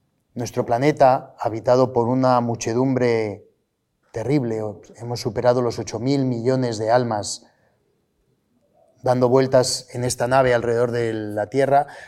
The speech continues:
pues yo creo que, que fue,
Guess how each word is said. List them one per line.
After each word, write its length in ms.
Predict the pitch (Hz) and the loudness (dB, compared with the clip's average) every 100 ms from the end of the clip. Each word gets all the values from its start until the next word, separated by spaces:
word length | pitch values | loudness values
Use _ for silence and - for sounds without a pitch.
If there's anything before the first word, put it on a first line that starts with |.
| _ - | _ -2
pues 240 | 131 110 | 0 2
yo 140 | 143 | 2
creo 340 | 139 160 170 170 | 4 6 6 4
que, 380 | 156 143 135 - - _ _ _ | 2 2 0 -6 -20 _ _ _
que 120 | - 117 | -4 -2
fue, 540 | - 147 165 175 | 4 6 6 2